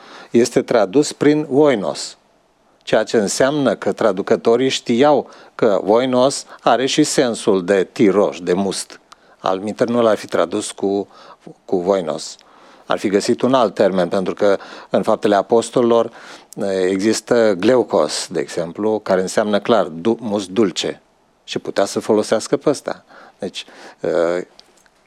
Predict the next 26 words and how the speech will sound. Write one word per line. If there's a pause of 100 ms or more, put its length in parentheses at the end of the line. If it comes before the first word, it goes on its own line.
(400)
lingvistica
este
foarte
interesantă
din
punctul
acesta
de
vedere. (1080)
Apoi, (520)
eh,
întrebarea
a
fost,
sau (320)
mai
bine
zis,
obiecția,
obiecția
a
fost
că
dacă
ar
fi